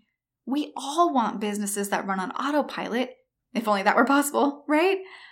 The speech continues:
But in order to see that big growth, in order to keep from sacrificing our family lives now into the future, and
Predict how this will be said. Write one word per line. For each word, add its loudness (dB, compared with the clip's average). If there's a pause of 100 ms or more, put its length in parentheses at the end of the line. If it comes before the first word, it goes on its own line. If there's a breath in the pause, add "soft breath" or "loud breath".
(200 loud breath)
But 4
in 2
order 0
to 2
see -2
that 0
big 0
growth, 2
in 2
order -2
to -2
keep -6
from 4 (260 loud breath)
sacrificing -2
our 2
family -2
lives -4
now 2 (100)
into 0
the -8
future, -4 (380 loud breath)
and 6